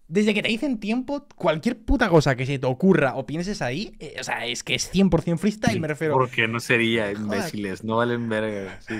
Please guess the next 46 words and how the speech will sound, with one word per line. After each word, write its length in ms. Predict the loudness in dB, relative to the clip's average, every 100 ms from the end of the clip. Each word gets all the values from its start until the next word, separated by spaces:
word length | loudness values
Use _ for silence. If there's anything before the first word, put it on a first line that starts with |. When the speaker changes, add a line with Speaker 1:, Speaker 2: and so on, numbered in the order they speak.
| -4
Speaker 1:
Pero 180 | 0 2
yo 100 | 2
he 60 |
visto 160 | 4 8
Speaker 2:
A 80 | 8
Speaker 1:
mucha 180 | 8 4
Speaker 2:
mí 80 |
Speaker 1:
gente 200 | 2 2
decir 320 | 0 0 -4 -2
que, 160 | -4
por 340 | -4 -4 -2 0
ejemplo, 340 | 0 2 4
Speaker 2:
Sí. 60 | 6
Speaker 1:
tío, 320 | 6 6 4 -10 -4
yo 160 | 4 4
qué 100 | 4
sé, 140 | 0 -2
imagínate, 580 | -4 -2 -4 -4 -8
F 120 | -6 -6
M 140 | -4
S, 200 | -6 -10 -6
temáticas, 560 | -2 0 -2 -4 -10 -12
cuarenta 420 | -2 0 0 -4
segundos 360 | -4 -2 -2 -2
del 120 | -2
otro, 280 | -2 -4 -2
cuarenta 400 | 2 4 4 2
segundos 500 | 0 -2 -2 -6 -4
tuyos. 360 | -6 -6 -12 -18 _
Tío, 220 | 2 4
para 200 | 4 -4
mí, 60 | 0
Speaker 2:
Ah, 180 | 2 2 -4
total. 320 | -6 -4 -4 -8 _
Speaker 1:
si, 180 | -10 -4
Speaker 2:
Ajá. 220 | -2 -2
Speaker 1:
mi-, 80 | -4
mientras 360 | -6 -4 -2
el 80 | -2
otro 100 | 0
está 160 | 2 2
rapeando 380 | 4 4 4 4
de 60 |
la 100 | 4
temática 460 | 0 -4 -4 -6 -2
animales, 640 | 0 2 4 4 4 -2